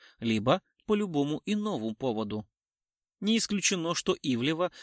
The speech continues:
может оказаться и любовницей Астахова.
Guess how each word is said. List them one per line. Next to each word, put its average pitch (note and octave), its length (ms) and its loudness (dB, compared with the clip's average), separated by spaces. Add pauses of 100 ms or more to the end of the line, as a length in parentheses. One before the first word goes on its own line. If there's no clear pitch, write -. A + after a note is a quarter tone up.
(140)
может C3+ 320 0
оказаться C3+ 540 -2
и E3 180 -4
любовницей F3+ 720 -4
Астахова. - 720 -4